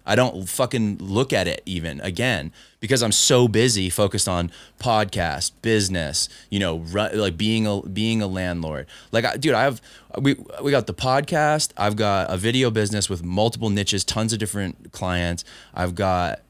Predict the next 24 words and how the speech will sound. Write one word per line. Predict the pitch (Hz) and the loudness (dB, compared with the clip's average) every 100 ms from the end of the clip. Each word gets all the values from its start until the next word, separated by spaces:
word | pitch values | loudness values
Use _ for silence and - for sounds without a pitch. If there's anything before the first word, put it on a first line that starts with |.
| _ _ - | _ _ -12
you | 95 113 104 | -8 -2 0
know, | |
we | 90 | 0
focus | 98 120 113 | 2 2 2
on | 107 | 0
a | 85 | 0
bunch | 85 113 | 0 0
of | 107 | 0
different | 98 90 87 | -2 -4 -4
shit | 87 - | -4 -2
there. | 104 101 - | 0 0 -2
And | 95 95 | -2 -2
then | 95 90 90 | 0 -2 -4
I'm, | 90 90 90 | -4 -2 -2
a, | 90 87 85 - _ | -4 -6 -6 -12 _
you | 101 90 | -6 -4
know, | 87 | -2
then | 95 | -2
I | 92 | -2
have | 85 | -2
two | - 98 92 | -4 -4 -4
investment | - 87 90 - 90 | -6 -4 -4 -4 -6
properties. | - 80 82 82 | -4 -4 -2 -4
Like, | 85 | -6